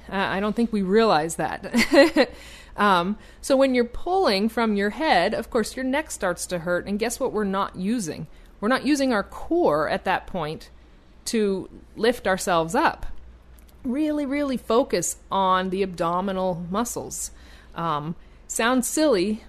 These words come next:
but think about when you're doing work, even with our seated, um, sit up tall, sitting back in our chair,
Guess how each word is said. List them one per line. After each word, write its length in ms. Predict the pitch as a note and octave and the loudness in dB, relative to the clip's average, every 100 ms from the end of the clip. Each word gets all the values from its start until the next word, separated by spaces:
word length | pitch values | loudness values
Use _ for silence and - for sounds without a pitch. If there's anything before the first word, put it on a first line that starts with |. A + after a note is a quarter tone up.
| - | 0
but 460 | G3 E3 G#2+ - - - - - - - - - - | 4 4 2 -4 -16 -20 -20 -20 -20 -20 -20 -16 -2
think 160 | C4 | 0
about 260 | B3 G#3 - | 2 2 2
when 180 | A3 A3 | 2 4
you're 120 | G#3+ | 2
doing 460 | F#3 A#3 G#3 F#3+ G3 | 4 4 2 0 -2
work, 400 | A#3+ F3+ - - - | -2 -2 -6 -12 -8
even 280 | G#3 A#3 | -4 0
with 140 | A#3 G#3+ | 2 2
our 120 | G#3+ | 0
seated, 720 | - B3 C4 A3 C3+ D3 - | -2 -2 0 2 0 -4 -10
um, 360 | F3 E3 D#3+ F3 | -6 -4 -4 -8
sit 260 | - G3+ G3+ | -6 -2 -2
up 180 | - | -2
tall, 420 | - F#3+ F#3 G3+ G3 | -2 2 4 2 -2
sitting 300 | F#3 F3+ E3+ | -6 -4 0
back 260 | F3 F#3 | -2 -2
in 80 | F#3 | -4
our 140 | E3 | -4
chair, 440 | E3 G3+ G3 A3+ | -4 -2 0 0